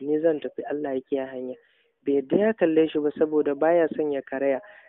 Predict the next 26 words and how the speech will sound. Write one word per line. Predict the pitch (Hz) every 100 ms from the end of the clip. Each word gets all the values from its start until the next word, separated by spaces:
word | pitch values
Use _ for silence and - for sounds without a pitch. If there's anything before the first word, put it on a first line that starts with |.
| -
Don | 151
haka | 156 175 156
ya | 147
juya | 143 156 156 139
zai | 143
tafi. | 147 139 147
Hakan | 151 156 147
ya | 143
sa | - 147
Sabir | - 147 143
ya | 143
miƙe | 143 147 135
da | 135 123
sauri | 143 147 147
ya |
kira | 143 147 151
shi, | 143
ya | 147
kankame | 143 151 151 139 143 143
shi, | 143
zuciyar | 143 160 156 151
shi | 147 139
na | 135
harbawa, | 139 147 147 139 156 151
tsoro | 135 147 156
ƙarara | 156 170 175